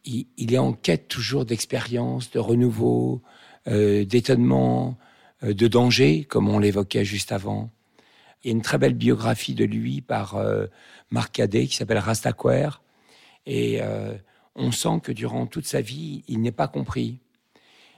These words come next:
Mais il n'est pas compris aussi de, à la manière de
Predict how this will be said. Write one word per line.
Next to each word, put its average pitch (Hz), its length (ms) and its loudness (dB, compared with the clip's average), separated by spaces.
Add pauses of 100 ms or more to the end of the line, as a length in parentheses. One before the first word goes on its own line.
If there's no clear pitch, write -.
(140)
Mais 120 200 0
il - 140 -2
n'est - 80 0
pas 143 160 -2
compris 143 420 0
aussi 147 540 0
de, - 460 -2
à 123 60 -4
la 117 100 0
manière 127 400 0
de 107 540 0